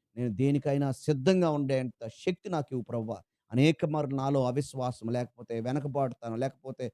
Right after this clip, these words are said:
లోకాశలు నన్ను వెనక్కి లాగుతున్నాయి, నన్ను బలపరచు నాయన అని ఒక చిన్న ప్రార్థన చేద్దాం. మహాపరిశుద్ధుడ, ప్రేమ గల మా తండ్రి,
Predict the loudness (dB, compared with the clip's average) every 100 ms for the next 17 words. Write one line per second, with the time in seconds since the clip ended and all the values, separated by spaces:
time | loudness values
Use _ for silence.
0 | _ _ 2 2 4 0 0 -2 -2 -2
1 | -2 -2 -4 -2 -2 -2 -4 -4 -4 -6
2 | _ _ -2 0 4 2 2 -2 -2 -2
3 | 0 0 -2 -4 -6 -6 -4 -6 -4 -8
4 | -8 -12 -12 -8 0 2 2 0 -2 -2
5 | -2 -2 0 -2 0 -2 -2 -6 -8 -12
6 | -12